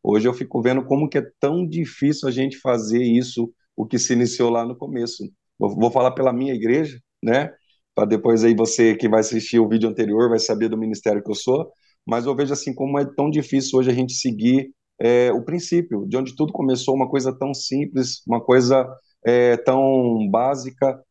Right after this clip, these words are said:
e, e se torna tão difícil nos dias de hoje, né? Hoje a gente fala em questão de obedecer, de seguir a doutrina, o ensinamento da palavra de Deus já tá sendo uma, algo tão difícil, porque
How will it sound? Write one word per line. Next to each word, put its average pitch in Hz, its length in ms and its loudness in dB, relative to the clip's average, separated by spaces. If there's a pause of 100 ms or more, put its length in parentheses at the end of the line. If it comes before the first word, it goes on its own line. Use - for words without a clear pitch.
(160)
e, 127 680 2
e 113 220 -2
se - 180 -10
torna 131 280 -2
tão 131 160 -2
difícil 131 460 0
nos 123 120 2
dias 127 180 2
de 139 120 -6
hoje, 117 340 0 (380)
né? 107 180 0
Hoje 120 260 0
a 120 40 -6
gente 131 260 -10
fala 120 300 0
em 120 60 -4
questão 120 420 -2
de 117 420 4 (220)
obedecer, 117 840 -2
de 107 180 -6
seguir 113 500 0
a - 20 2
doutrina, 113 540 0
o 110 40 0
ensinamento 117 640 -4
da 120 100 -2
palavra 110 440 -2
de 101 140 -10
Deus 110 240 0
já 113 100 -4
tá 117 180 -6
sendo 117 360 -2
uma, 117 140 0
algo 117 280 2
tão 143 180 0
difícil, 135 420 -2
porque 127 420 0